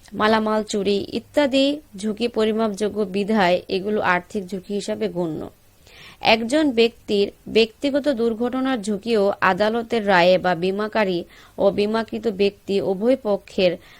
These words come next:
আইনজীবীগণের পারস্পরিক সমঝোতা নিরূপণযোগ্য, ফলে সেটাও কি আর্থিক ঝুঁকি। তো এ ধরনের ঝুঁকি সাধারণভাবে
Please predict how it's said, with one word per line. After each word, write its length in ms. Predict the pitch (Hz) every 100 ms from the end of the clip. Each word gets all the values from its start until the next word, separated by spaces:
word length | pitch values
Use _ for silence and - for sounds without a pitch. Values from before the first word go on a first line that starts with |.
| -
আইনজীবীগণের 920 | 196 208 226 233 226 233 208 208 196
পারস্পরিক 640 | 185 185 202 220 - 226 220
সমঝোতা 540 | 214 196 196 208 220 277
নিরূপণযোগ্য, 840 | 233 190 190 196 214 185 165 165 160 - _ - - _
ফলে 240 | 220 240 381 494 -
সেটাও 400 | - 190 220 226
কি 140 | 202 175 -
আর্থিক 420 | 170 175 - 320 381 - 160
ঝুঁকি। 360 | 185 156 - - _ _ -
তো 40 | -
এ 100 | 220
ধরনের 400 | 233 277 277 277 233
ঝুঁকি 280 | 220 214 269
সাধারণভাবে 760 | 240 190 185 202 202 196 180